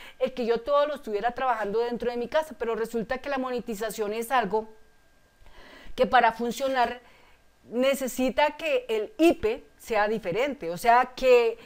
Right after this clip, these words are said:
mis videos no sean visibles en un solo lugar, sino sean visibles en muchos lugares, ¿no? En muchos lugares. Entonces, ¿esto qué implica?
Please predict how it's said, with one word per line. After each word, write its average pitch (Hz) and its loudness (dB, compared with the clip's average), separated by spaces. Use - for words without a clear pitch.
mis 285 4
videos 262 2
no 262 0
sean 285 2
visibles 240 0
en 196 -8
un 190 -8
solo 220 0
lugar, 247 0
sino 214 -6
sean 214 -4
visibles 220 -4
en 220 -4
muchos 359 2
lugares, 247 2
¿no? 233 -4
En 220 -2
muchos 330 2
lugares. 226 0
Entonces, 311 4
¿esto 330 2
qué 370 -4
implica? 294 -2